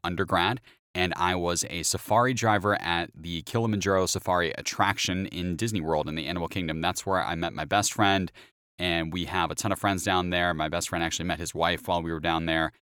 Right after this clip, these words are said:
and it was fun to be able to take Nina around. We took her for the first time, uh, back in two thousand nineteen, and she was totally blown away as an adult. She loved it, fell in love with it, and,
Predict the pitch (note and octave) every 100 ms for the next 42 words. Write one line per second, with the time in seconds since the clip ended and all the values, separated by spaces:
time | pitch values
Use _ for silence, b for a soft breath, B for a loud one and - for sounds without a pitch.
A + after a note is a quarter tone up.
0 | _ - F2 E2 C#2 E2 D#2 - F#2 F2
1 | E2 - F2 D#2 E2 D2+ - F2 E2 E2
2 | D#2+ A#1+ D#2 D#2 D#2+ D#2+ E2 - B2 A#2+
3 | - G#2+ F2+ G2+ G2 - F#2+ F2 D#2 b
4 | _ _ _ E2 D#2 F2 F#2+ F2+ - G2+
5 | F#2+ F2 E2+ F2 G2 - F2 E2 E2+ -
6 | E2 D#2+ - F2 - F#2+ E2 E2 E2+ D#2+
7 | D#2 D2+ D2+ - D#2+ D#2 D2 D2 D2+ D2
8 | E2+ E2 E2+ E2+ - E2 D#2+ D#2+ D#2+ D#2
9 | D#2+ - D2+ D2